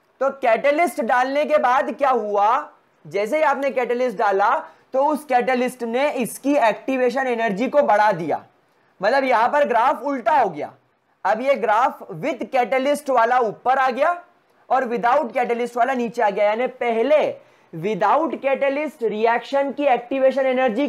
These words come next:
कम थी और आपको प्रोडक्ट मिल गया, लेकिन आपने जैसे कैटलिस्ट डाला, जैसे आपने उसमें कैटलिस्ट ऐड किया, एक्टिवेशन एनर्जी बढ़ गई इंक्रीज हो गई, मतलब अब केमिकल रिएक्शन को कंप्लीट होने में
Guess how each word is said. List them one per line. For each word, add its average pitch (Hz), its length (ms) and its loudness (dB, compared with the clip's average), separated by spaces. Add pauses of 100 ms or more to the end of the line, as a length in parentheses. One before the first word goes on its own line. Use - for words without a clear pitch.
(120)
कम 302 240 2
थी 247 200 -2
और 285 140 4
आपको 233 300 2
प्रोडक्ट 285 400 0
मिल 269 180 0
गया, 127 260 -2 (500)
लेकिन 240 260 0
आपने 262 260 -2
जैसे 254 280 0
कैटलिस्ट 254 580 -2
डाला, 190 460 2 (420)
जैसे 220 300 -2
आपने 269 200 -2
उसमें 277 200 -4
कैटलिस्ट 254 460 -4
ऐड 233 360 2
किया, 220 320 0
एक्टिवेशन 240 520 -2
एनर्जी 220 360 -2
बढ़ 170 320 0
गई 262 300 2 (380)
इंक्रीज 214 540 -2
हो 254 120 4
गई, 269 300 2 (200)
मतलब 214 320 0
अब 240 200 0
केमिकल 220 420 0
रिएक्शन 202 500 0
को 233 100 2
कंप्लीट 220 520 -4
होने 208 220 0
में 285 280 0